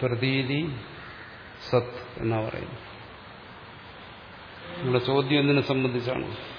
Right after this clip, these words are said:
എന്താണ് ഈ സർപ്പം? അതാണ് ചോദ്യം. ഈ കാണുന്ന സർപ്പം എന്താണ്? അല്ലെങ്കിൽ ചോദിക്കുന്നു, നിങ്ങൾക്കൊരു,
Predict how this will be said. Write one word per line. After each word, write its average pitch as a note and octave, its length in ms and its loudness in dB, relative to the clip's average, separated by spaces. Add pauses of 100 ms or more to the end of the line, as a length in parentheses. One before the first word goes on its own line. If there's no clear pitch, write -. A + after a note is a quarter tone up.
(240)
എന്താണ് B2+ 300 8
ഈ A#2+ 160 8
സർപ്പം? A#2 360 4 (160)
അതാണ് B2+ 320 4
ചോദ്യം. - 320 -2 (1400)
ഈ C3 60 4 (160)
കാണുന്ന A#2+ 380 8 (1300)
സർപ്പം B2+ 500 4
എന്താണ്? A#2 460 4 (2000)
അല്ലെങ്കിൽ C#3 320 4
ചോദിക്കുന്നു, C3 480 0 (1400)
നിങ്ങൾക്കൊരു, B2 440 4